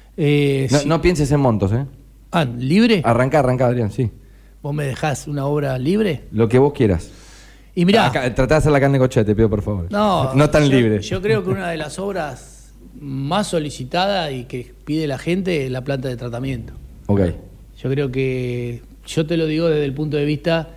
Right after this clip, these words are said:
Speaker 1: que a lo mejor la obra, desde el punto de vista político, capaz que es otra. Y desde el punto de vista de qué necesita la ciudad para el desarrollo y para una ciudad que está creciendo, eh, la planta de tratamiento.
Speaker 2: Ok.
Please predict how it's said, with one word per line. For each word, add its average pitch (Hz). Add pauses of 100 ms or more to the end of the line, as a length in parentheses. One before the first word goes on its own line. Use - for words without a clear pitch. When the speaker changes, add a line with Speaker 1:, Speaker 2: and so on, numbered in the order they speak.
(160)
Speaker 1:
que 135
a 131
lo 131
mejor 160
la 156
obra, 151
desde 123
el 135
punto 156
de 151
vista 160
político, 156
capaz 135
que 143
es -
otra. 123
Y 131
desde 135
el 139
punto 170
de 160
vista 175
de 131
qué 165
necesita 156
la 127
ciudad 156 (340)
para 123
el 123
desarrollo 151
y 139
para 123
una 131
ciudad 139
que 127
está 127
creciendo, 175 (460)
eh, 127
la 123
planta 135
de 123
tratamiento. 117 (120)
Speaker 2:
Ok. 101